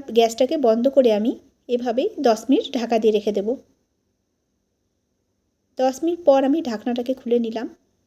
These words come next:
মাছগুলো এখন নরম হয়ে গেছে। এখন আমি মাছগুলোকে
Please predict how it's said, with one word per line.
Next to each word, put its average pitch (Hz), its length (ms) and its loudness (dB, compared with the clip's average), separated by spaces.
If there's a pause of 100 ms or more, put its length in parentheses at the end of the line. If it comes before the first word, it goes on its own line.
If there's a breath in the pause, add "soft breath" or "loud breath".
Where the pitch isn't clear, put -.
(880)
মাছগুলো 233 480 -2
এখন 285 180 -2 (640)
নরম 247 320 2
হয়ে 254 140 6
গেছে। 254 260 0 (320)
এখন 233 260 -4
আমি 294 180 4
মাছগুলোকে 247 420 0